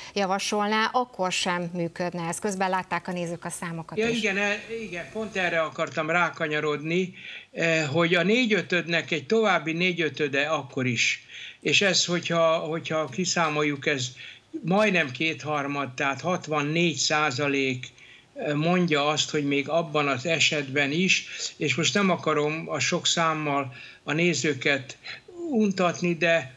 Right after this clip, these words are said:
Speaker 2: még a Fidesz szavazóknak is egy jelentős hányada,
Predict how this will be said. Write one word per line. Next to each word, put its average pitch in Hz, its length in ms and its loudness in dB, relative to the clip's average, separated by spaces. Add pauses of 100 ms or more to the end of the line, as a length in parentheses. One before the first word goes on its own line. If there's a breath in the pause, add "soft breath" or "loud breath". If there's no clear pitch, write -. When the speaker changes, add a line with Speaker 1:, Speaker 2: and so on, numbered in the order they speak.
(240)
Speaker 2:
még 175 280 0
a 165 120 2
Fidesz 208 440 2
szavazóknak 139 880 -2
is 127 180 -2
egy 135 160 -2
jelentős 135 680 0
hányada, 127 840 0